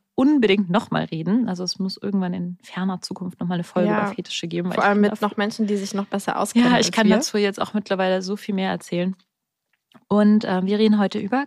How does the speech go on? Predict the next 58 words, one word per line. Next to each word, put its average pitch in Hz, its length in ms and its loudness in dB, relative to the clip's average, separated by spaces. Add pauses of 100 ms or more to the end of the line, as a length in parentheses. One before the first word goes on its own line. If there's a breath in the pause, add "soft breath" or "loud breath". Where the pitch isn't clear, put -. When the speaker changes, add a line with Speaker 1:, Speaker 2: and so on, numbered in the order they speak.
(100)
Speaker 1:
Kinks. 156 420 -2
Okay, - 180 0
dann 220 280 4
be-, 208 120 4
Speaker 2:
Ja. 202 240 4
Speaker 1:
erzähl - 360 2
mir 269 100 8
doch 208 180 4
mal, 202 220 4 (420 loud breath)
was 190 240 0
für, 190 240 0
für 196 240 -4
Kinks 226 380 4
du 208 80 -2
jetzt 190 200 2
irgendwie 190 220 2
besonders 185 400 2
interessant 202 540 0
fandest 175 380 -2
aus 175 120 -4
diesem 175 280 -2
Buch. 180 340 -10 (360 soft breath)
Speaker 2:
Okay, - 300 -2
ich - 60 0
Speaker 1:
Ist - 120 -2
da 247 60 4
Speaker 2:
dachte 262 140 2
Speaker 1:
was 262 60 6
Speaker 2:
ja, - 40 4
du 233 60 6
Speaker 1:
für 220 60 6
mich 190 100 2
Speaker 2:
erzählst 175 200 2
mir 170 60 4
Speaker 1:
dabei? - 100 4
Speaker 2:
erstmal, 240 180 2
was 214 200 0
du 254 100 4
so 254 140 6
für 214 160 0
Kinks 247 320 0
jetzt 220 200 0
schon 208 200 2
hast, 247 180 0
bevor 208 300 2
ich 208 100 0
dann 202 380 0 (340 loud breath)
Speaker 1:
Ah, 202 60 0
Speaker 2:
dich 226 140 6
Speaker 1:
ja. 254 60 6
Speaker 2:
schon 208 400 6
belohne 220 480 6
Speaker 1:
Okay. 220 100 4
Speaker 2:
und 196 60 2
dir 214 80 4
neue 208 300 4
Kinks 196 340 -2
erzähle, 190 460 -2